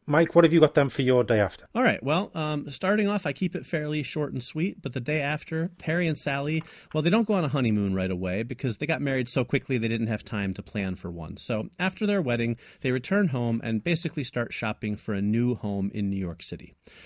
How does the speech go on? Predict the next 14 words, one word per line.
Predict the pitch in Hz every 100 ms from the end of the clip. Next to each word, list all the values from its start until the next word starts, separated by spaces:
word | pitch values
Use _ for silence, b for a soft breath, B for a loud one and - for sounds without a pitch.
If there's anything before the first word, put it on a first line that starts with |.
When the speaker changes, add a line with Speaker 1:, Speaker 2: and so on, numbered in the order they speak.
| B B
Speaker 2:
The | 170
first | - 254 220
several | - 170 160 170
locations | 156 156 135 - 123
they | 113
look | 113 117
at | 110 104 -
are | 110
all | 110 110
pretty | - - 220 -
easy | 143 113
to | 107
pass | - 90 87 -
on. | 80 82